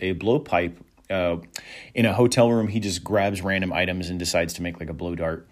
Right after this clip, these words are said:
uh, was removed for fear that it might inspire copycat actions where he uses hotel accessories to make a blow dart. At the end, excuse me, at the time in British censorship, uh, films that showed nunchucks were given an eighteen plus class rating certificate.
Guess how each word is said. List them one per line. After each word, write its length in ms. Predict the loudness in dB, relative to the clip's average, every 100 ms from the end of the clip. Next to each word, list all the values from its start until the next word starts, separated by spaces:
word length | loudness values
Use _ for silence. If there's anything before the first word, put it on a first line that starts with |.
| _ _ -4
uh, 140 | 0
was 200 | 2 2
removed 420 | 2 6 8 6
for 140 | 2 -6
fear 260 | 0 2
that 100 | 4
it 120 | 2 0
might 200 | -4 -4
inspire 460 | -6 0 0 0
copycat 560 | 0 0 2 0 0 0
actions 480 | 0 -2 -6 -8 -4
where 140 | -4
he 100 | -2
uses 320 | -2 -2 -4
hotel 400 | -4 -2 2 2
accessories 500 | 0 -2 -4 -4 -6
to 80 | -6
make 200 | -8 -6
a 40 |
blow 200 | 0 0
dart. 260 | 0 -4 -10 _ -20 -20 -20 -8
At 120 | -6
the 120 | -2
end, 460 | 2 4 4 2 -4 _ _ _ _ _ _ -10
excuse 320 | -4 2 4
me, 80 | 4
at 140 | 0 -2
the 60 |
time 320 | -2 2 4 4
in 120 | 2
British 320 | 2 2 0
censorship, 600 | -2 -2 -2 -4 -4 -8 -14 -20 -20 -20 -20 -2
uh, 300 | 2 4 2
films 380 | 2 2 2 0
that 120 | -2
showed 300 | 0 0 2
nunchucks 600 | 0 0 0 0 -2 -2
were 120 | -2
given 240 | 0 -2
an 80 | -2
eighteen 400 | 0 -2 0 0
plus 380 | 0 0 0 0
class 480 | -4 0 0 0 -2
rating 340 | 0 0 0
certificate. 720 | -4 -4 -2 -2 -4 -6 -10